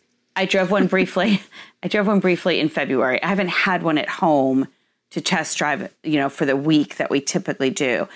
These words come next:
I drove one briefly, um, at an event a couple, uh, back in February that B M W had. It was across, uh, you know, a, a full line event. Um, so,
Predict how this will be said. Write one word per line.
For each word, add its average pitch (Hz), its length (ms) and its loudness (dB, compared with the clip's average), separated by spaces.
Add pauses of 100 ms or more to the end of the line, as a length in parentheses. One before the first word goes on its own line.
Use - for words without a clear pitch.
(300)
I 170 100 0
drove 165 280 0
one 160 140 2
briefly, 147 580 0
um, 127 300 0 (100)
at - 480 -4 (120)
an 143 120 -2
event 135 420 -4
a - 100 -6
couple, - 320 -8
uh, 139 200 -2
back 131 280 -4
in 135 80 -2
February 113 580 -2
that 139 160 -6
B 139 120 -4
M 120 100 -4
W 117 320 -6
had. 135 280 -4 (320)
It 160 100 -2
was 156 140 0
across, - 500 -6 (220)
uh, 143 40 -4
you 135 160 -2
know, 135 240 0
a, 135 200 -2
a 151 80 -2
full 143 280 2
line 131 460 -2 (260)
event. 127 560 -6 (640)
Um, 160 440 0 (260)
so, 269 480 2